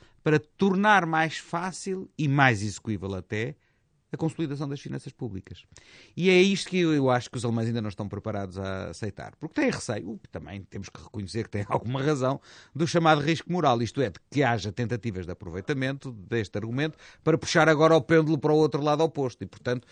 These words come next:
começar a gastar, a, a, a, mesmo aqueles que não têm finanças públicas suficientemente consolidadas para o poderem fazer. E, portanto, o ponto de equilíbrio ainda não está encontrado.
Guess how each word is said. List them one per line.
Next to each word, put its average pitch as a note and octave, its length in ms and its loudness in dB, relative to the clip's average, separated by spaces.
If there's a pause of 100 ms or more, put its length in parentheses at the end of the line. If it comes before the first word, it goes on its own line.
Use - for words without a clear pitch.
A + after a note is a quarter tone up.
(300)
começar C3+ 520 0
a B2+ 480 -2
gastar, A#2 640 -4
a, - 20 -4
a, G#2+ 640 -6
a, C3 40 -4
mesmo D#3+ 240 4
aqueles C#3 240 -4
que - 120 -10
não C#3+ 140 -4
têm B2+ 380 -4 (180)
finanças B2 400 -6
públicas A#2+ 480 -8
suficientemente A2+ 640 -6
consolidadas G#2+ 640 -6 (280)
para A#2 280 0
o A#2+ 100 -8
poderem G#2 360 -4
fazer. F#2+ 360 -8 (420)
E, F#3+ 60 -8
portanto, D#3+ 380 0
o F#3 220 -6
ponto A3+ 240 0
de A3+ 60 0
equilíbrio G3 340 -2
ainda G#3+ 180 0
não G#3 120 -2
está F#3+ 240 -4
encontrado. F3 480 -6